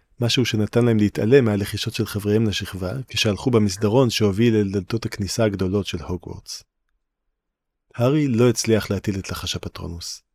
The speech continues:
לא משנה איזו מחשבה שמחה ניסה. לא נראה שאנשים מופתעים מכך, מה שהפך את זה לגרוע יותר. גם הרמיוני לא הצליחה לעשות זאת. אנשים הופתעו מכך מאוד,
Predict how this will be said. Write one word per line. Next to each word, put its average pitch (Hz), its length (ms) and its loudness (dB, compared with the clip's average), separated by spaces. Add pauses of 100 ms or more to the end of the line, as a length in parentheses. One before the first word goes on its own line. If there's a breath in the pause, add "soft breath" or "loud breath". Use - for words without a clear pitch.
(200)
לא 113 200 4
משנה 117 360 4
איזו 110 220 2
מחשבה 101 380 0
שמחה 104 340 -4
ניסה. 95 300 -6 (1040)
לא 139 60 4
נראה 160 240 4
שאנשים 123 360 2
מופתעים 117 400 0
מכך, 104 520 -6 (160)
מה 104 80 -4
שהפך 107 440 0
את 101 60 -4
זה 98 100 -2
לגרוע 90 440 -2
יותר. 90 280 -10 (1040)
גם 107 140 2
הרמיוני 104 480 2
לא 101 100 0
הצליחה 95 360 -6
לעשות 90 340 -8
זאת. - 300 -18 (920)
אנשים 101 320 0
הופתעו 127 380 0
מכך 110 640 0
מאוד, 98 440 -2